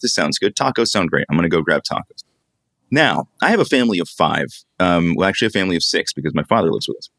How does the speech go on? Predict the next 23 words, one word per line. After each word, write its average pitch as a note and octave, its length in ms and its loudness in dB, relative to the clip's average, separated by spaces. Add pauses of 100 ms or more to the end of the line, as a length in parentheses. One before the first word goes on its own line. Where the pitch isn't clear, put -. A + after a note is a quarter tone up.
(240)
So A2 320 0 (200)
when A#2 180 2
I D#3+ 100 2
have G3 160 2
to - 80 -6
think G#2 180 0
about F#2+ 240 0
what D2+ 140 0
dinner F2+ 240 0
looks - 220 -4
like, - 240 -8 (380)
that B2 140 2
decision E3 420 0
became A2+ 420 0
infinitely B2+ 520 0
more F2+ 300 2
complicated, F#2+ 680 0
right? G#2 160 0 (300)
"Ah, A#3+ 100 4
we F3+ 80 0
should - 140 0
have D#3 100 0
tacos. A2+ 380 0